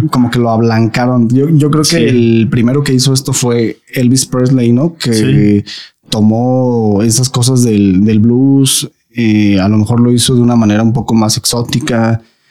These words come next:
Speaker 1: le, le dio un toque más comercial, e inclusive las letras, pe-,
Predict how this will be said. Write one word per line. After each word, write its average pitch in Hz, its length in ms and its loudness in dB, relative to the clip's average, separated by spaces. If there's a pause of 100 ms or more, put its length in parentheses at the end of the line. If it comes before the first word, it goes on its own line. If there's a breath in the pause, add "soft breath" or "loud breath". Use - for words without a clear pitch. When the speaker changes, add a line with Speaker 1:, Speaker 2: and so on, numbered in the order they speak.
(120 soft breath)
Speaker 1:
le, 110 340 0
le 113 220 2
dio 110 260 2
un 123 360 2
toque 120 320 -4
más 110 400 0
comercial, 120 960 0 (400 loud breath)
e 110 80 -2
inclusive 110 600 0
las 104 180 0
letras, 117 460 -2
pe-, - 200 -8